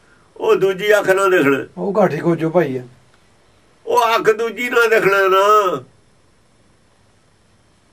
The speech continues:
Speaker 1: ਉਹ ਜਿਹੜੀ ਤੀਜ-, ਇਹਨਾਂ ਅੱਖਾਂ ਦੇ ਬਿਨਾਂ ਹੈ। "ਸੇ ਅੱਖੜੀਆਂ ਨਾਨਕ ਸੇ ਅੱਖੜੀਆਂ ਬਿਆਨ", ਉਹ ਪਿੱਛੇ ਦੀ ਜਾ ਕੇ ਦੇਖਣੀ ਆ ਅੱਖ, ਉਹ ਤਾਂ ਦਿਖੂਗਾ।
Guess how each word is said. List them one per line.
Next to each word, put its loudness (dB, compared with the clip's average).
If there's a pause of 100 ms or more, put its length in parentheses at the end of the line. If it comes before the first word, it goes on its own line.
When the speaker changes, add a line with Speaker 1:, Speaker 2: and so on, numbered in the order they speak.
Speaker 1:
ਉਹ 0
ਜਿਹੜੀ 2
ਤੀਜ-, -6
ਇਹਨਾਂ 2
ਅੱਖਾਂ -2
ਦੇ 0
ਬਿਨਾਂ 0
ਹੈ। -2 (220)
"ਸੇ 2
ਅੱਖੜੀਆਂ 0
ਨਾਨਕ 0
ਸੇ 2
ਅੱਖੜੀਆਂ -2
ਬਿਆਨ", 0 (2250)
ਉਹ -4
ਪਿੱਛੇ 0
ਦੀ -4
ਜਾ 2
ਕੇ 0
ਦੇਖਣੀ 0
ਆ 2
ਅੱਖ, -6 (560)
ਉਹ -16
ਤਾਂ 0
ਦਿਖੂਗਾ। 0